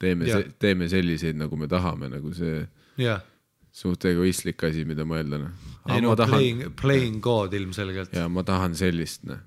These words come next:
Speaker 2: Jaa, ma
Speaker 1: Mis
Speaker 2: tahan.
Speaker 1: mõttes sa tahad sellist, noh? See, see, keegi ei kuradi kep-, lase inimesi keppida selle jaoks, mingi kindlaid inimesi, et noh,
Speaker 2: Samas
Speaker 1: ma tahan sellist.
Speaker 2: samas, äh, orja aegadel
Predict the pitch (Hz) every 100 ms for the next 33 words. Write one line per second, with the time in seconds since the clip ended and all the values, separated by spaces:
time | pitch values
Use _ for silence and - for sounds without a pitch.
0 | 117 110 98 107 110 135 98 87 87 82
1 | 90 80 - 90 80 78 - - 95 -
2 | _ _ _ _ _ _ _ _ _ -
3 | 87 85 85 85 _ _ - 101 87 82
4 | 82 82 87 82 82 - _ _ _ _
5 | 98 90 _ - 95 92 92 92 80 82
6 | 85 90 - 80 80 85 82 78 78 -
7 | - - 98 78 62 85 82 82 92 82
8 | 82 87 87 80 82 82 78 87 78 -
9 | - 131 117 104 131 143 101 95 90 82
10 | 76 87 80 76 - _ _ _ _ -
11 | - 113 95 95 - - _ _ _ _
12 | - 104 101 98 101 104 104 131 131 113
13 | 104 98 95 117 139 110 104 101 101 101